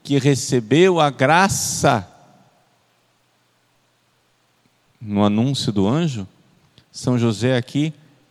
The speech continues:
recebeu a graça de um coração de pai, e a recebeu com tal solidez, a recebeu com tal abundância, a recebeu com tal força, que ele,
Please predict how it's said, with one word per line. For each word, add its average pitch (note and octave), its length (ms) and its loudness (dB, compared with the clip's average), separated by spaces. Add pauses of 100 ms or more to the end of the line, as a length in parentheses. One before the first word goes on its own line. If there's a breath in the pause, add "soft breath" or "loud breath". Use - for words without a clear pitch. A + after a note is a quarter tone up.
(120)
recebeu A#2+ 920 0 (1000)
a G#2 140 0
graça C3+ 680 -2
de B2+ 120 -2
um C3 120 -2
coração B2+ 680 -2
de C3+ 100 -6
pai, E2+ 400 -4 (680 loud breath)
e A2+ 140 2
a A#2 60 6
recebeu B2+ 640 2
com B2 240 -4
tal F3 380 -2
solidez, C3 1000 -2 (280 loud breath)
a B2 120 0
recebeu C#3+ 540 2
com C3+ 220 -4
tal F#3+ 300 2
abundância, C#3+ 880 0 (260 loud breath)
a C3+ 120 -2
recebeu C#3+ 680 0 (400 soft breath)
com D3+ 260 0
tal A3 360 2
força, C#3 800 0 (1160)
que C3+ 220 2
ele, A#2 380 2